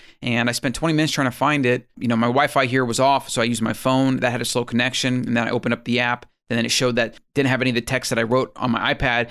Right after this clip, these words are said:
and so then, so I went to the iPad and opened it, and that synced, and then it looked like it er-, erased it because it went by the, the iPhone update. I mean, I don't know. Like, this just seems stupid that,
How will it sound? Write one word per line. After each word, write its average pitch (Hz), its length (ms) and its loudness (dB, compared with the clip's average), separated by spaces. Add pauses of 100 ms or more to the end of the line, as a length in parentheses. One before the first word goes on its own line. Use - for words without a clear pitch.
(140)
and 123 120 -2
so 131 120 2
then, 123 260 -2
so 127 160 0
I 113 100 -2
went 123 160 0
to 117 60 -8
the 123 60 2
iPad 131 420 0
and 127 100 0
opened 135 260 2
it, 120 100 0
and 117 180 2
that 143 160 0
synced, 123 380 0
and 127 100 0
then 120 100 0
it 101 60 -4
looked 127 140 -4
like 127 140 0
it 117 120 -6
er-, 123 140 -6
erased 127 500 2
it 117 80 2
because 113 180 -2
it 120 60 -2
went 123 140 0
by 117 120 0
the, 117 240 -2
the - 200 -4
iPhone 120 540 0 (260)
update. 131 400 0
I 143 60 -2
mean, 151 140 0
I 147 80 2
don't 147 120 2
know. 110 140 -2
Like, 120 260 -4
this 127 140 -4
just 135 180 -2
seems 120 180 -2
stupid 113 300 -4
that, 110 240 -2